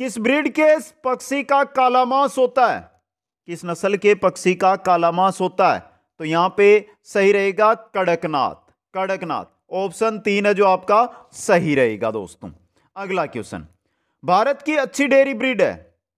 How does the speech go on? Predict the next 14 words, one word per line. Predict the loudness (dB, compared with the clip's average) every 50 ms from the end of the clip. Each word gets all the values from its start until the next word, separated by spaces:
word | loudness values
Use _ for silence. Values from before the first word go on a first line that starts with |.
| _ _ _ _ _ _ _ _
भारत | -4 0 0 2 2 0 -2 -6
की | -6 -8 -8 -8 -10 _ -10
अच्छी | -10 -10 -8 -6 -4 0 2
डेयरी | 4 4 4 2 0
ब्रीड | -2 0 0 0 2 2 0
है, | -2 -4 -6 -14 _ _ _ _ _
कौन | -10 -8 -8 -8
सी | -8 -6 -4 -4
है? | -4 -4 -6 -12 _ _ _ _ _ _ _ _ _
साहिवाल। | -18 -6 -4 -2 0 0 -2 -4 -2 -2 0 0 0 -2
कौन | -4 -4 -4 -4 -4 -4
सी | -2 0 2
है? | 2 2 0 -2 -8 _ _
साहिवाल। | -20 -6 -2 0 0 2 0 0 0 -2 -2 -2 -4